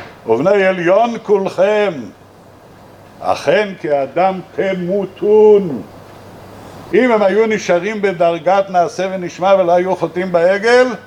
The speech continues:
זה היה מתקן לא רק את החטא של אדם הראשון בשורשו, זה היה גם מתקן בגזירה שנכנסה עליו. הם לא היו מתים. "אלוהים אתם,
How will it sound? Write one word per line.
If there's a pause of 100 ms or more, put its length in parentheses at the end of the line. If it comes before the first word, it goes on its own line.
(360)
זה
היה
מתקן
לא
רק
את
החטא
של
אדם
הראשון (320)
בשורשו, (760)
זה
היה
גם
מתקן (100)
בגזירה
שנכנסה
עליו. (300)
הם
לא
היו
מתים. (540)
"אלוהים
אתם,